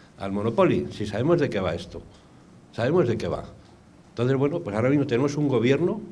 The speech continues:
central. Si es que además es muy fácil, te-, tenéis que comparar las políticas de Castilla-La Mancha, que es un gobierno socialista,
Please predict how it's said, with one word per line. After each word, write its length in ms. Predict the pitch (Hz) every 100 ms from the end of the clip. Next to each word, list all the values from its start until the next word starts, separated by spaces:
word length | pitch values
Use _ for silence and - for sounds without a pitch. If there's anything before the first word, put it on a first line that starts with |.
| -
central. 480 | - 110 107 147 - - - - - - - - - - - - -
Si 140 | -
es 80 | 175
que 80 | 180
además 200 | 175 180
es 80 |
muy 120 | 165 131
fácil, 300 | 151 123 110 - - -
te-, 80 | -
tenéis 360 | - 143 180
que 120 | 185 165
comparar 360 | 139 113 98
las 140 | 98 101
políticas 460 | 160 214 190 156
de 100 | 135
Castilla-La 420 | 127 - 139 131
Mancha, 360 | 139 156 - 196 - -
que 80 |
es 100 | 127
un 80 | 139
gobierno 320 | 101 98 113
socialista, 640 | 107 127 117 101 107 -